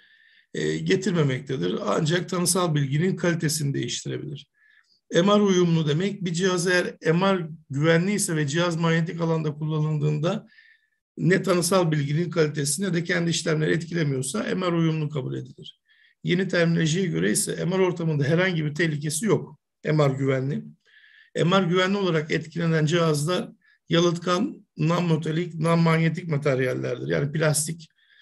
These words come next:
ve benzeri kaplı. M R koşullu olan, yani üçgen şeklindeki olan sembol, çeşitli kullanımlarında M R ortamında bilinen hiçbir tehlikesi olmayan cihazlar. Bu koşullar şunlar: statik manyetik alan gücü,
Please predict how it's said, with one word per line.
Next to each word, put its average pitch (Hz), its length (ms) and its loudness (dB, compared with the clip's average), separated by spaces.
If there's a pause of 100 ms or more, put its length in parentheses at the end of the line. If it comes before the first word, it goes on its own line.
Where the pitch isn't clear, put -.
(180)
ve 156 120 2
benzeri 151 420 2
kaplı. 143 480 -6 (500)
M 190 180 6
R - 80 0
koşullu 190 540 -2
olan, - 440 -2 (760)
yani 151 200 2
üçgen 170 360 -2
şeklindeki 139 600 -4
olan 135 240 -4
sembol, 143 540 -6 (340)
çeşitli 190 460 -2
kullanımlarında 180 760 -2
M 185 100 -4
R 180 60 -4
ortamında 175 480 -2
bilinen 170 300 0
hiçbir 190 300 -2
tehlikesi 170 640 -4 (380)
olmayan 151 460 2
cihazlar. 131 520 -6 (520)
Bu 196 80 -2
koşullar 185 460 0
şunlar: 175 400 -2
statik 196 360 -4
manyetik 175 440 -4
alan 180 300 0
gücü, 156 360 -2